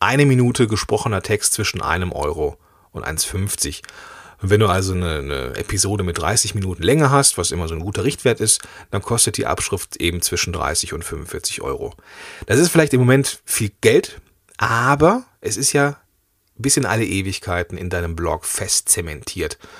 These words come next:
Und gesprochene Sprache ist viel keywordreicher als Schriftsprache. Deswegen lohnt sich ein Transkript eigentlich immer. Ähm, so ein Transkript kannst du natürlich auch selber machen, aber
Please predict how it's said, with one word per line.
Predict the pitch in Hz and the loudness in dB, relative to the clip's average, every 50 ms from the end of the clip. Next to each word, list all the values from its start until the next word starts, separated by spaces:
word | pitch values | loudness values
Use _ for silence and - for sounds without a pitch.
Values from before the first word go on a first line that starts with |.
| - - - - - - | -18 -18 -18 -14 -4 2
Und | - 107 123 180 247 - - - _ _ _ _ _ _ - | 6 6 8 6 6 2 -2 -6 _ _ _ _ _ _ -8
gesprochene | - 101 - - - 156 - - 165 156 156 | -6 -6 -6 -2 0 0 0 2 0 -2 -2
Sprache | 147 - - - 113 98 95 87 - - 87 78 - _ _ _ _ _ _ | -4 -4 -4 0 2 2 2 2 0 -2 -6 -6 -8 _ _ _ _ _ _
ist | - 95 90 - - | -2 0 0 0 0
viel | - - - - - 120 120 120 123 123 127 - _ _ - | 0 -4 -2 -2 -2 0 2 4 4 2 0 -2 _ _ -12
keywordreicher | - - - 127 131 135 143 147 _ - - 80 80 80 80 - - _ - 92 92 82 78 78 - - 92 78 80 - - | -10 -6 -4 -2 -2 -2 -2 -4 _ -4 0 2 2 2 2 0 -4 _ -12 -8 -6 -4 -4 -4 -2 -2 -2 -2 -2 -4 -8
als | - - 85 - - | -6 -4 -2 0 0
Schriftsprache. | - - 104 95 - - - - - - - - - - 104 - _ _ _ _ _ _ _ _ _ _ _ _ - | 0 2 2 0 0 0 -4 -2 -4 -4 -4 -6 -10 -12 -14 -16 _ _ _ _ _ _ _ _ _ _ _ _ -8
Deswegen | - 95 - - 87 85 85 | -2 -2 0 0 0 0 0
lohnt | 80 80 87 107 - | 0 0 0 2 0
sich | - 104 101 - | 0 -2 -2 -4
ein | - 90 85 | -6 -6 -6
Transkript | - 87 85 - - - 87 82 - - | -6 -6 -6 -8 -6 -6 -8 -6 -6 -6
eigentlich | 65 76 85 92 92 - - - | -6 -6 -6 -8 -8 -10 -10 -10
immer. | 62 57 52 - - _ _ - - - - - - - - - - - - - - - - - - - - _ _ _ - | -10 -10 -12 -12 -16 _ _ -20 -20 -20 -20 -20 -20 -20 -18 -18 -18 -18 -18 -20 -20 -20 -20 -20 -20 -20 -20 _ _ _ -4
Ähm, | - 76 82 85 82 85 101 107 | 0 2 2 2 2 -2 -4 -4
so | - 117 | -4 -2
ein | 101 | -2
Transkript | - 120 95 95 - - 143 - - | 0 0 0 2 4 4 2 2 2
kannst | - 135 - - | 0 2 4 4
du | 135 | 4
natürlich | 113 - 139 117 | 4 4 4 2
auch | 101 90 | 2 0
selber | 90 - - 90 85 82 | 0 -2 0 0 0 2
machen, | 90 107 120 143 190 254 269 _ _ _ _ _ _ _ _ - - | 2 2 2 2 0 0 -2 _ _ _ _ _ _ _ _ -12 -4
aber | - 95 98 113 123 120 127 131 | 0 2 2 4 4 2 0 -2